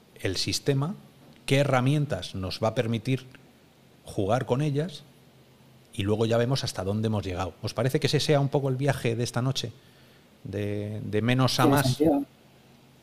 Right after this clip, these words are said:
Speaker 1: Bien. Em, pues hay una, aunque, bueno, esto claro, ahora de repente alguien cae en el podcast, ve esto y se, y, y, y se pira en menos de, o sea, es, ¿qué veis aquí? ¿Qué, qué,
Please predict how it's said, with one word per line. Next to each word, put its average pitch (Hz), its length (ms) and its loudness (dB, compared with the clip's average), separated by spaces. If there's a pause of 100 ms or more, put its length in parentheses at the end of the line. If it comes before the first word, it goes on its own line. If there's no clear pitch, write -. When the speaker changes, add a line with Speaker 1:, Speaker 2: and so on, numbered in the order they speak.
(600)
Speaker 1:
Bien. 87 200 -4 (400)
Em, 90 800 -4 (580)
pues - 240 0
hay 131 120 4
una, 101 880 2 (1200)
aunque, 95 680 -4 (380)
bueno, 90 180 -4
esto 92 180 -2
claro, 92 240 -2
ahora 101 220 -2
de 98 80 0
repente 101 260 -2
alguien 101 220 -2
cae 110 140 0
en 110 60 0
el 104 120 -2
podcast, 90 360 -2
ve 101 120 -2
esto - 160 -6
y 135 40 -4
se, - 220 -10
y, 95 180 -12
y, 98 280 -12
y 92 40 -10
se - 180 -8
pira 113 300 -2
en 107 80 -4
menos 104 280 -4
de, 95 300 -6 (380)
o - 20 -20
sea, 87 300 -8
es, - 640 -8 (640)
¿qué 127 80 4
veis 135 240 4
aquí? 98 200 -2
¿Qué, 113 360 0
qué, 123 360 0